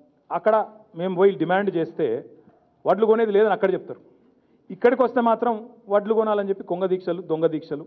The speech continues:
అడ్డమైన మాటలు మాట్లాడేది వీళ్ళు. పదిహేను లక్షల ఉద్యోగాలు ఉన్నాయి కేంద్ర ప్రభుత్వంలో, పదిహేను లక్షల ఉద్యోగ ఖాళీలు ఉన్నాయి కేంద్ర ప్రభుత్వంలో, అవి నింపరు. కొత్త జోనల్ వ్యవస్థకు ఆమోదం ఏమంటే నెలల తరబడి మమ్మల్ని సావగొడతారు,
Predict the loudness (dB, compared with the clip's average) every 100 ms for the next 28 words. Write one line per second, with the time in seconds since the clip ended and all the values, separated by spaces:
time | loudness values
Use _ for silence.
0 | -18 _ -4 -2 0 -2 -4 -6 -8 -8
1 | -8 -8 -12 -16 -20 _ _ _ _ _
2 | _ _ 2 4 4 4 2 0 0 0
3 | 2 2 2 4 0 -2 -2 -2 -2 -2
4 | -4 -4 -6 -6 -10 -20 _ _ _ _
5 | _ -8 2 2 2 0 0 -4 2 2
6 | 2 0 0 0 -2 -4 -8 -14 -20 _
7 | -10 -4 -2 -2 -6 -6 -10 -10 -18 _
8 | _ 0 2 2 2 2 0 -8 -20 -20
9 | _ _ _ _ _ _ _ _ -2 2
10 | 2 2 2 2 2 2 0 -2 0 0
11 | 0 0 -2 -4 -4 -4 -4 2 4 4
12 | 4 2 2 0 -4 -4 2 4 4 2
13 | -4